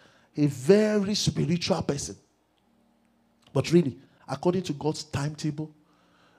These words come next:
you are not growing. Let's look at what Hebrew five. Let's just turn back to Hebrew five, verse twelve. Let's see what is there. He said, "For when, for the time you ought to be what?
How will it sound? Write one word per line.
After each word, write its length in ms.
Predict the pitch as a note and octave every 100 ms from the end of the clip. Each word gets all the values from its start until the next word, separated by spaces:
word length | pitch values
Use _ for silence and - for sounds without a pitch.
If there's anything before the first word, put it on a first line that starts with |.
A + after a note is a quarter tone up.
| _ -
you 80 | C#3+
are 80 |
not 240 | G#2+ C3 -
growing. 320 | A2+ G2+ G2 _ _ _ _ _ _ _ _ _ _ _ _ -
Let's 180 | F3+ -
look 140 | F3
at 100 | E3+
what 200 | E3+ F3 -
Hebrew 360 | E3+ D3 D#3+
five. 400 | D3+ E3 C3 A2
Let's 180 | D#3 -
just 220 | D#3+ -
turn 180 | D3 D3
back 200 | C3+ C3+
to 120 | C#3+
Hebrew 320 | - D#3 C#3+
five, 320 | C#3+ C#3 C#3 - - - - - _
verse 300 | - B2 A#2
twelve. 400 | - B2+ B2 G2+ F#2 - _ _ _ _
Let's 140 | - -
see 140 | D3
what 200 | C#3+ C3+
is 120 | A#2
there. 140 | A2+ - - _ _ _ _ _ _ _ _ - _ _ _ _ _ _ _ - _ _ - - - -
He 80 | E3
said, 240 | G3+ F#3+
"For 260 | - G3 F3+
when, 800 | E3+ B3 C#4+ C#4 C4+ C4+ C4 A#3+ - _ _ _ _ _ - - _ _ _
for 280 | - - E3+
the 140 | E3
time 460 | E3 - G3+ A3 G#3+
you 120 | G#3
ought 360 | G3 - G3+ -
to 180 | - E3
be 180 | D3+
what? 320 | C#3+ D3+ G#3